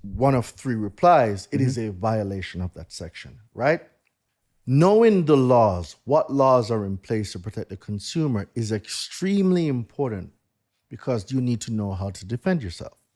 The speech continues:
Speaker 1: A lot of people talk about debt collection, and a lot of people don't know that a new debt collection law has been passed with different interpretations of what can and cannot be done,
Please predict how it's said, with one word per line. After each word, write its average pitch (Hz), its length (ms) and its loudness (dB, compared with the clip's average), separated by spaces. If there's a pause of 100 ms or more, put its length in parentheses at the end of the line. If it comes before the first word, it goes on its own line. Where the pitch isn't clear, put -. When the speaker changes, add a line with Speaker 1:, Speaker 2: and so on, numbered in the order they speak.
(680)
Speaker 1:
A 120 100 -2
lot 156 180 6
of 208 120 0
people 139 720 2 (120)
talk 131 280 2
about 107 400 -2
debt 110 200 -6
collection, 101 680 -6 (260)
and 107 360 -10 (400)
a 131 60 -6
lot 170 140 -2
of 190 100 -8
people 143 240 -8
don't 117 360 -2
know 123 380 0 (380)
that 120 320 2 (360)
a 123 100 -6
new 147 420 -2
debt 135 360 0
collection 110 560 -4
law 95 320 -8
has 92 320 -14
been 120 220 -8
passed 127 500 -4
with 92 140 -12
different 98 260 -10
interpretations 139 1000 -6 (680)
of 131 220 -2
what 120 420 0
can 170 240 -4
and 147 220 -4
cannot 117 360 -4
be 98 100 -14
done, 147 340 -2